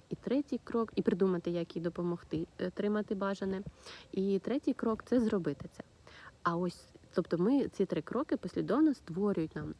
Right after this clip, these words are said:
наше, е, кармічне зерно, хороше або не дуже хороше. Але без четвертого кроку, без того, що ми, е, полили це зерно радістю,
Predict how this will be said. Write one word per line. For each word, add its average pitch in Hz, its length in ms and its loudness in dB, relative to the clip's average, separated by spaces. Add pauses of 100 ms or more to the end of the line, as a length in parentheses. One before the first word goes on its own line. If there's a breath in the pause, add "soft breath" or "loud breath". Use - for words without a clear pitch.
(200)
наше, 170 460 0
е, 156 600 -6
кармічне 185 440 -2
зерно, 160 380 -4 (100)
хороше 254 580 0
або 151 320 -4
не 143 120 -6
дуже 233 380 -2
хороше. 226 500 -2 (680 loud breath)
Але 180 400 -2 (760)
без 196 340 0
четвертого 175 680 -6
кроку, 175 480 -6 (600 loud breath)
без - 140 -6
того, 214 320 2
що 170 200 -2
ми, 185 280 2 (100)
е, - 180 -10
полили 175 600 2
це 175 240 -2
зерно 165 440 0
радістю, 180 640 -2